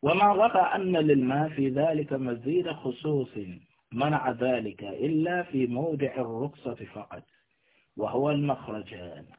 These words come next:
أما من قال بأن الماء له خصوصية وميزة فإنه يقول:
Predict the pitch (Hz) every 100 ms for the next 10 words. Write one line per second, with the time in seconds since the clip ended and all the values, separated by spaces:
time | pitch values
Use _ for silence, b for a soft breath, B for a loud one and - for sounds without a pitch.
0 | - 277 277 214 185 143 - 147 127 113
1 | 123 143 _ _ _ _ _ _ _ _
2 | - 123 151 170 151 139 139 139 127 113
3 | 110 131 156 123 131 135 139 180 - -
4 | 123 - 120 113 151 156 120 127 - -
5 | 113 113 147 156 127 123 135 - _ _
6 | _ _ _ _ _ - 117 139 131 123
7 | 120 110 - 113 113 113 123